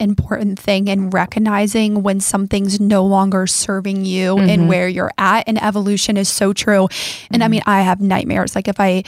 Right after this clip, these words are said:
Speaker 1: couldn't do this podcast, but I also know how much I enjoy it at this time in
Speaker 2: Mm-hmm.
Speaker 1: my life. And so even if it's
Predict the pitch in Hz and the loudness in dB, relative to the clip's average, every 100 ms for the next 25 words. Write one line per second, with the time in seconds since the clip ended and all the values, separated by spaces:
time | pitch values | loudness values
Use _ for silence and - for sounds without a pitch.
0 | - - _ - 208 214 240 226 254 262 | -6 -10 _ -2 2 2 0 0 2 2
1 | - - 254 240 254 254 - - 202 202 | 0 0 0 0 2 2 0 -2 0 2
2 | 196 196 - 190 196 185 - - 180 180 | 2 2 0 2 2 2 0 2 4 4
3 | 175 196 - 202 196 - - 202 190 190 | 2 0 -2 2 2 2 0 0 0 0
4 | 196 196 190 214 233 - 196 202 190 175 | 0 0 2 2 2 2 0 2 2 2
5 | 175 269 277 277 262 269 269 240 208 220 | 4 4 4 2 2 2 2 0 0 0
6 | - 214 202 202 196 202 | 0 0 2 0 0 -4